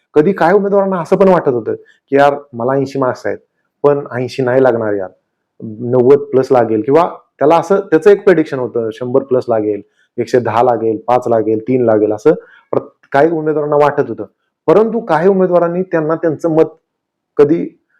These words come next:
असं व्यक्तच करू दिलं नाही, त्यांना असं दबावात ठेवलं, त्यांना त्यांच्यावर, अम, हिप्नॉटिझम म्हणतो ना आपण, ब्रेन वॉश, ह्या गोष्टी केल्या आणि त्यांना सांगितलं, "नाही, सत्तरच मेरिट लागणार आहे, तुम्ही टेन्शन घेऊ नका, करा प्रॅक्टिस." ह्यामुळं उमेदवारांची खऱ्या अर्थानं दिशाभूल झालेली आहे.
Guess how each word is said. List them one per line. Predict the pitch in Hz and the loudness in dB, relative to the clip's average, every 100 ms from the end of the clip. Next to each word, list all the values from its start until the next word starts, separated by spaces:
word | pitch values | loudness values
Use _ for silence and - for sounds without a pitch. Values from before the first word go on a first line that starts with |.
| _ - | _ -10
असं | 123 160 | 0 2
व्यक्तच | 131 156 196 185 | 4 2 2 2
करू | 151 127 | 2 4
दिलं | 120 107 | 2 0
नाही, | 98 - _ _ _ _ | -8 -18 _ _ _ _
त्यांना | 147 175 | 0 0
असं | 170 175 | 2 0
दबावात | 131 143 170 | 2 2 0
ठेवलं, | 170 156 139 135 139 | -2 -2 0 2 0
त्यांना | - 139 156 151 - - | -6 -4 -2 -2 -6 -8
त्यांच्यावर, | 143 147 156 160 - _ _ | 0 4 4 4 -8 _ _
अम, | 127 123 117 117 113 | 0 0 0 -4 -6
हिप्नॉटिझम | 110 127 151 156 151 151 | -6 -4 0 0 0 -2
म्हणतो | 151 139 | -4 -4
ना | 165 | -2
आपण, | 127 120 107 _ | -2 -4 -6 _
ब्रेन | 110 135 127 | -2 0 0
वॉश, | 120 - _ _ _ _ | -2 -6 _ _ _ _
ह्या | 147 | 0
गोष्टी | 160 160 151 | 0 -2 0
केल्या | 139 113 104 _ _ _ | 2 2 -4 _ _ _
आणि | 123 | -6
त्यांना | 127 135 123 | -2 0 -2
सांगितलं, | 131 120 117 | -4 -4 -2
"नाही, | 131 117 - _ _ | -4 -4 -10 _ _
सत्तरच | - - - 147 143 | -10 -4 2 2 2
मेरिट | 135 123 | 0 2
लागणार | 123 113 113 | 2 0 -2
आहे, | 117 | -4
तुम्ही | 117 123 127 | -4 -4 -2
टेन्शन | 139 127 120 | -4 -4 -6
घेऊ | 113 110 | -6 -6
नका, | 107 113 | -4 -4
करा | - - 123 | -6 -2 0
प्रॅक्टिस." | 117 113 - - _ _ _ _ _ _ _ | 2 -2 -6 -16 _ _ _ _ _ _ _
ह्यामुळं | 135 151 160 170 | -6 -2 0 0
उमेदवारांची | - 131 151 160 156 139 - | -2 2 4 4 2 -4 -2
खऱ्या | 131 | 0
अर्थानं | 127 123 123 | 0 -2 -4
दिशाभूल | 113 120 - 120 113 | -4 -6 -2 -2 -2
झालेली | 107 98 | -6 -10
आहे. | 95 | -18